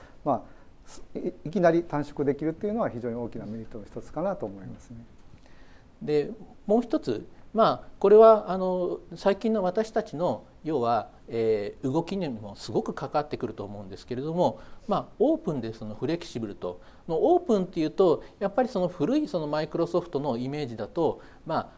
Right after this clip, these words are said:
Speaker 2: あ、あの、ドットネット対オーエスエスみたいな、そういうような、あの、構造をやっぱり描く方っていうのはまだ多いかと思うんですけども、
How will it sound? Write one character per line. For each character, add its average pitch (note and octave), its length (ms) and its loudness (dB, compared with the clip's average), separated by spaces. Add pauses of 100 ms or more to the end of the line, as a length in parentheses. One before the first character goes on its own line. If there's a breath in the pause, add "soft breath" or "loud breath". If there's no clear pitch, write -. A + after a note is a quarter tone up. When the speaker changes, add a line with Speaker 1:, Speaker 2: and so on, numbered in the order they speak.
Speaker 2:
あ、 A#2+ 120 -6
あ B2 60 -2
の、 A#2 240 -4
ド A#2+ 120 0
ッ - 20 -4
ト - 160 2
ネ E3 120 0
ッ - 20 -2
ト A2 420 -2 (200)
対 D3 360 0 (240)
オ B2 140 2
ー C3 60 4
エ B2+ 60 2
ス B2+ 160 -6
エ C#3 60 2
ス A2+ 160 -10
み G#2+ 80 -10
た - 120 -12
い G#2+ 60 -10
な、 G2 100 -12
そ D#3 180 4
う D3+ 60 2
い E3+ 80 2
う E3 80 4
よ E3+ 160 2
う - 20 -4
な、 A#2+ 280 -2 (260 loud breath)
あ B2+ 120 -2
の、 A#2+ 380 -4
構 D3+ 200 2
造 D#3 100 -2
を D3+ 60 4
や C3+ 100 4
っ - 20 -12
ぱ C3 120 0
り A#2 80 0
描 C3 180 -2
く D3 60 -12
方 A2 220 -4
っ G#2 40 -8
て - 120 -14
い G2 40 -14
う - 20 -14
の G2 60 -14
は G2 60 -12
ま C#3+ 120 -6
だ D3+ 100 0
多 F#3 180 2
い F#3+ 60 -6
か - 120 -8
と - 100 -8
思 G#2 180 -8
う G#2 40 -14
ん G2 40 -14
で G2 80 -12
す - 80 -20
け A2 100 -12
ど A2 100 -10
も、 B2+ 260 -4